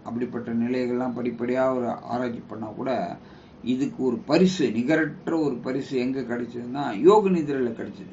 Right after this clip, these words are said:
யோக நிதிரைன்னா ஒண்ணும் கிடையாது, இரவு தூங்க போறாரு பாத்தீங்களா, அப்போ அவருடைய கனவு தேகமானது விழித்து விழுகிறது.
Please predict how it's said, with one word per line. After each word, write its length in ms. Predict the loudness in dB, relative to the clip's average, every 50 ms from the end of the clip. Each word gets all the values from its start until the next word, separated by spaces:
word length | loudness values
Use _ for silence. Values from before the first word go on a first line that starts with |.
| -6 0
யோக 280 | 4 6 6 6 6 4
நிதிரைன்னா 560 | 4 4 2 2 0 0 0 0 0 0 0
ஒண்ணும் 180 | 0 -2 -2
கிடையாது, 340 | -2 -2 -4 -4 -4 -6 -6 -4
இரவு 380 | -2 2 4 4 4 4 2 0 2
தூங்க 240 | 2 2 2 2 0
போறாரு 360 | -2 -4 -6 -4 -6 -6 -8 -10
பாத்தீங்களா, 400 | -12 -14 -12 -10 -6 -6 -4 -4 -4 -6 -8 -12 -18 -20 -20 -20 -20 -8 -6
அப்போ 300 | -6 -4 2 4 6 6 8 6 4 2 0 0 -2 -4 -6 -14 -20 -20 -6 -2
அவருடைய 360 | 2 2 4 4 4 2 0
கனவு 360 | 0 0 2 4 6 6 6
தேகமானது 760 | 6 6 4 4 2 0 0 -2 -2 -2 -2 0 0 0 0
விழித்து 380 | 0 -2 -2 -4 -6 -8 -10 -10
விழுகிறது. 880 | -10 -10 -12 -12 -12 -12 -12 -10 -8 -4 -4 -2 -4 -4 -6 -10 -14